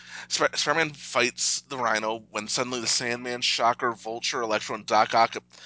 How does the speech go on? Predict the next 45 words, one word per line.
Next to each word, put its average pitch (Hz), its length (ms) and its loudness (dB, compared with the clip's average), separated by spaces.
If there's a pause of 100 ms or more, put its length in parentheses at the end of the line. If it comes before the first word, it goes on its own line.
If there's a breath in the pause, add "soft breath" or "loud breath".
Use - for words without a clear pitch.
(280 loud breath)
appear, 113 360 -2
forming 139 480 -2
the 113 80 -4
Sinister 143 420 -2
Six, - 500 -2 (380 soft breath)
attack 135 380 0
Spidey, 123 540 -4 (120)
and 90 180 -18
proceed - 640 -8
to - 100 -16 (120)
kick - 380 -6
his - 260 -10
ass. - 600 -6 (440 soft breath)
After 117 260 0
s-, - 180 -8 (600 soft breath)
just - 280 -2
after 120 260 2
Spidey 110 440 -4
ushers 110 400 -4
Aunt 110 220 -6
May 107 180 -4
and 101 100 -8
Aunt 98 200 -12 (160)
Anna 107 180 -6
Watson 107 380 -4
to 95 60 -6
safety 110 500 0
in 101 60 -10
a 104 40 -6
scene 123 280 -2
which - 260 -4
I 104 60 -4
really 113 280 0
like, 98 240 -4
w-, 98 160 -20 (160)
w-, 101 220 -20
which 107 160 -10
we'll 113 80 -12
talk 104 180 -12
about 104 180 -6
later, 104 240 -4
where 98 140 -10
May 110 240 2
collapses 110 680 0
and 98 200 -6